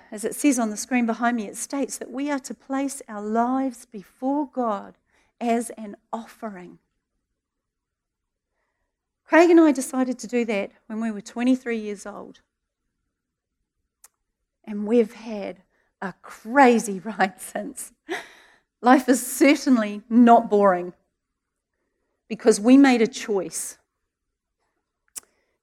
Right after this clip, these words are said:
giving up nearly everything to go to theological college. We would find that we would be scorned, not respected because of our faith.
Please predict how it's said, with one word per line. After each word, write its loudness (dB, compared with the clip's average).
giving 8
up 4
nearly 4
everything -2
to -18
go -4
to -10
theological -6
college. -16
We 4
would 2
find 8
that 0
we 4
would 0
be -4
scorned, 4
not 8
respected -4
because -8
of -10
our -6
faith. -2